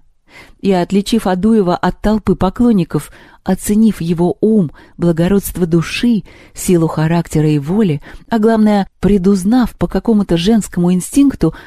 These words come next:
какого рода чувства и в какой степени способен он питать,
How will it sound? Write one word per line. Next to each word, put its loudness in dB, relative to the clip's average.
какого 0
рода 2
чувства -2
и -4
в -8
какой -2
степени 0
способен -2
он 0
питать, -2